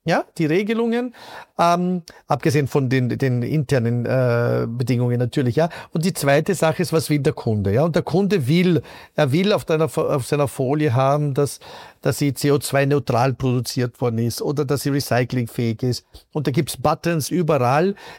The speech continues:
Er ist es gewohnt, jetzt auf diese Buttons zu schauen. Eines ist, er hat die Kalorien dort und er hat dann,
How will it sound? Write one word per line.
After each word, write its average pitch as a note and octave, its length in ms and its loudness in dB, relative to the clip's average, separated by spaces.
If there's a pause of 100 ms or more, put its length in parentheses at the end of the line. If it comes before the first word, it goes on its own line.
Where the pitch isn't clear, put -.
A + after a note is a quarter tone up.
Er D#3+ 120 4
ist - 120 -2
es D3 140 -4
gewohnt, D3 520 0
jetzt D#3+ 300 -2
auf C#3 80 -2
diese C3 240 -4
Buttons C3 420 -4
zu - 120 -4
schauen. D#3 340 0
Eines C#3+ 260 -2
ist, B2+ 160 -4
er C#3 220 -4
hat - 140 -8
die C#3 60 -8
Kalorien D#3+ 580 0
dort C3+ 280 -2
und C#3 140 -4
er C#3 80 0
hat C#3 160 -4
dann, C#3 180 -2